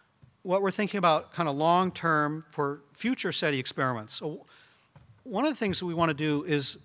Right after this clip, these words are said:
use bigger, even bigger telescopes, because the signals are likely to be very weak, and so you need a big telescope. So it turns out China is building this huge thing, bigger than Arecibo.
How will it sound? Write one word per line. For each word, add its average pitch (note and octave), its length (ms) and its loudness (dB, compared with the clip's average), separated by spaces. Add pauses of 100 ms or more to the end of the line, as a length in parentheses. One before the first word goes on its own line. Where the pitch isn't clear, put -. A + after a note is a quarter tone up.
(320)
use E3+ 200 -2
bigger, F#3 540 6
even G#3 240 2
bigger F3 300 6
telescopes, C#3 600 -2 (120)
because E3+ 300 2
the F3 100 2
signals A#3 340 2
are E3 80 2
likely D#3 320 4
to D3 80 -2
be C3+ 120 -2
very B2+ 240 0
weak, G#3 420 2 (640)
and C#3+ 480 2
so E3+ 120 0
you D#3 100 0
need F3+ 160 4
a D#3+ 40 4
big D#3+ 220 -2
telescope. B2+ 520 -4
So D#3+ 160 -2
it C#3+ 60 -12 (380)
turns G#3+ 240 -2
out E3+ 260 4
China F3+ 380 4
is E3 200 0
building D#3+ 340 0
this C#3+ 160 -2
huge A#3 500 0
thing, D#3+ 220 0
bigger G3 280 0
than E3 200 -2
Arecibo. C#3+ 720 -2